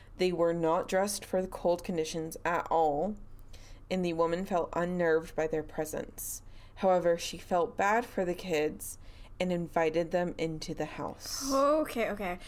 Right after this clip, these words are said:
Speaker 1: This is
Speaker 2: I
Speaker 1: the only story we have where they f-, are invited in.
Speaker 2: Can I just say, I totally get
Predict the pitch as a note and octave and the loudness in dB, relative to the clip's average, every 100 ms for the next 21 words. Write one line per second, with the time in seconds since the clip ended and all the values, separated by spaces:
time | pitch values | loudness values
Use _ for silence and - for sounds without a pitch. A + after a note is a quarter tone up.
0 | - F3+ F#3+ G#3+ A#3+ A3+ G3 - F#3+ F#3+ | -10 0 2 4 2 4 4 4 4 2
1 | F#3+ - F#3+ F#3 F#3+ G#3+ G#3 F3+ E3 E3+ | 0 4 4 4 2 2 4 4 4 2
2 | F3 E3 D#3+ D#3+ E3 - - - - E3 | 2 2 4 2 0 -6 -16 -8 -2 2
3 | D#3 D#3 D#3 D3+ D#3 D3+ - G3 G3 - | 2 2 0 2 0 0 -4 -6 -8 -10
4 | - F3 A3 - B3+ - A#3 - A#3 A#3 | -4 -2 0 -2 -4 -6 -8 -8 -4 -2
5 | B3 B3+ A#3+ - G#3 - F3 F#3+ - - | 0 -2 -2 -6 -14 -8 -6 -6 -6 -8